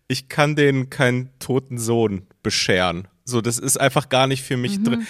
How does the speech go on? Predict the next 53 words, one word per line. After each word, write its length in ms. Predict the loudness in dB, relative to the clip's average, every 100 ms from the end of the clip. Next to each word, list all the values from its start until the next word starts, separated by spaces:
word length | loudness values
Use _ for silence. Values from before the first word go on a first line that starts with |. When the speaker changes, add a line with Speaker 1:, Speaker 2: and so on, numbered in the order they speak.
| -6
Speaker 1:
Ich 120 | 0
hatte 160 | 2 2
irgendwie 340 | 0 2 0
so, 400 | 2 4 6 4 0 -16 -20 -4
ich 60 | 0
hab 80 |
mal 80 | 0
gehört, 200 | 2 2
Leute 320 | 4 4 4
haben 160 | 2 2
das, 160 | 0 0
wenn 120 | -2
sie 120 | 0
selber 320 | 2 2 2
Kinder 360 | 0 0 2 2
haben, 300 | 2 0 -2
so, 200 | -4 -2
ah, 160 | 2 2
jetzt 180 | 0
kann 160 | -4 -4
ich 140 | -4
nicht 180 | -6 -4
einfach 280 | -6 -4 -6
so 120 | -6
Speaker 2:
Ja. 40 | -6
Speaker 1:
sterben, 440 | 0 4 4 2
weil 120 | -2
ich 140 | -4 -6
muss 220 | -8 -6
mich 220 | -8 -8
kümmern. 320 | -8 -4 -4
Und 100 | -4 -10
ich, 100 | -14 -20 -20 -12
ich 160 | -2 6
weiß 300 | 8 8 4
nicht, 160 | 0
ob 100 | 0
das, 360 | 0 2 0 -6 -12 -20 -20 -14
vielleicht 260 | 4 6 6
ist 120 | 4
auch 80 | 2
etwas, 280 | 4 2 4
was 160 | 2
so 80 | 4
Leute 280 | 6 6 4
mit 100 | 0
Migrationshintergrund 1000 | 2 0 2 0 0 -2 -2 0 -2 0
haben, 520 | 0 2 0 -4 -6 -16 -18 -2
so 200 | 2 2
ein, 280 | 0 -4 -6
so 180 | -4 -4
ein, 160 | -4 -8
ah, 100 | -12